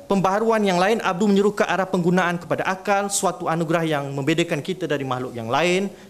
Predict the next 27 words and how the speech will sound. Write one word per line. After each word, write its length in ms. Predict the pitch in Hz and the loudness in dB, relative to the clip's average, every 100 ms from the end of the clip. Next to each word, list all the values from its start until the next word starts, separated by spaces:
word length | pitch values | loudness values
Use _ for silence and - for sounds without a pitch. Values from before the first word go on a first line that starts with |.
| - - | -20 -8
Teman-teman 480 | 139 131 143 135 | -6 -4 -2 -2
tadi 320 | 139 135 143 156 | -2 -2 -2 -4
banyak 480 | - - 123 127 | -4 -4 -4 -4
bicara. 480 | 113 110 117 135 220 220 - - | -8 -6 -2 0 0 -4 -16 -6
Dan 160 | 143 | -2
ini 400 | 220 269 262 143 - - - - - | 2 4 4 2 -6 -20 -20 -20 -10
yang 160 | 139 135 | -4 -2
agak 240 | 147 131 | 0 0
jelas 320 | 151 190 180 | 2 2 0
disebut 560 | 143 131 135 139 208 - | -6 -8 -4 0 -2 0
bahawa 480 | 127 139 156 165 - | 0 2 2 -2 -6
akal 320 | - 170 233 208 | -6 -4 0 2
dan 160 | 190 | 2
wahyu 480 | 175 156 180 180 214 202 | 2 2 2 -2 -6 -2
tiada 240 | 175 - | -2 0
pancagahan 640 | - 135 131 127 143 175 190 | -2 -2 -2 -2 0 0 -4
seperti 640 | - 156 165 - 151 143 - - | -8 -8 -8 -6 -6 -6 -10 -20
para 240 | - 156 143 | -4 -2 0
pemikir 400 | 156 139 151 135 | -2 -2 -2 -2
klasik 400 | 151 139 170 147 | -2 -2 -4 -4
Ibn 240 | 127 123 | -2 2
Rushd. 400 | 165 247 - - - - - | 4 4 0 -6 -14 -20 -4
Dan 160 | 175 | -2
sekiranya 640 | 185 170 220 294 330 294 190 | 0 0 2 4 4 2 2
ada 160 | 220 | 0
perbezaan, 640 | 214 202 185 185 190 190 180 | 0 0 0 2 2 0 -2
maka 240 | 151 170 | -4 -4